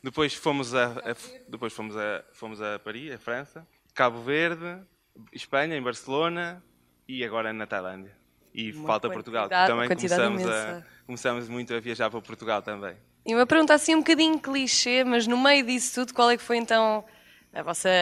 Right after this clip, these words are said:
Speaker 2: a vossa favorita?
Speaker 1: Eu acho que foi sem dúvida a do Taj Mahal, falando outra vez, acho que foi realmente, foi a primeira, também foi muito marcante,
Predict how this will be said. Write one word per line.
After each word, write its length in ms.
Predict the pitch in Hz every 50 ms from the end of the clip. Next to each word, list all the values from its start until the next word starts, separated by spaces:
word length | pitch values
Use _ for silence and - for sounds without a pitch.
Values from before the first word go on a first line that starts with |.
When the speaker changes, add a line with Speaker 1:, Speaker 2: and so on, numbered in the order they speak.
| 165 170
Speaker 2:
a 20 |
vossa 240 | 190 214 214 - 226
favorita? 800 | - - 233 220 175 180 190 190 175 - - 151 143 143 147 - - _ _
Speaker 1:
Eu 160 | - 143 175 180
acho 160 | 170 - -
que 60 | -
foi 140 | - 151 135
sem 120 | - 135
dúvida 260 | 131 135 127 131 131
a 20 | 127
do 60 | 117
Taj 220 | - 131 120 110
Mahal, 280 | 120 131 131 113 98 98
falando 380 | - - 104 101 101 101 101 104
outra 260 | 104 101 - 104 101
vez, 200 | 107 107 104 101
acho 200 | 101 98 - -
que 100 | - -
foi 220 | - - 110 104
realmente, 340 | 95 107 104 101 107 107 -
foi 120 | - 143
a 40 | 139
primeira, 400 | - - 135 131 139 147 151 147
também 240 | 135 139 131 135 131
foi 100 | - 131
muito 220 | 123 127 123 117
marcante, 420 | 123 123 117 - 139 135 139 139